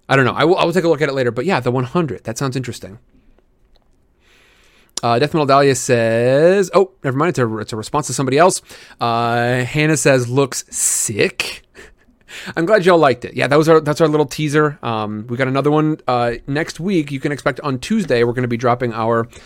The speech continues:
uh, the, the, the playbook that we're gonna be using, which includes a lot of the sort of options that,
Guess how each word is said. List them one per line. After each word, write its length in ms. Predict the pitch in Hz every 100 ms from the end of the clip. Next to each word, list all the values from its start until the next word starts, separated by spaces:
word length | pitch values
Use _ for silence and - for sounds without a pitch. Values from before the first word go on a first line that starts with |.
| - -
uh, 220 | 101 95
the, 380 | 98 101 98 95 -
the, 280 | 101 95 92
the 120 | 98
playbook 300 | 135 151 123
that 100 | 113
we're 80 | 113
gonna 140 | 113
be 80 | 104
using, 240 | 104 104
which 180 | 101 -
includes 340 | 107 - 120
a 60 | 117
lot 160 | 117 123
of 120 | 120
the 140 | 113
sort 180 | 110 123
of 120 | 113 -
options 520 | 123 120 - 127 113
that, 240 | 120 110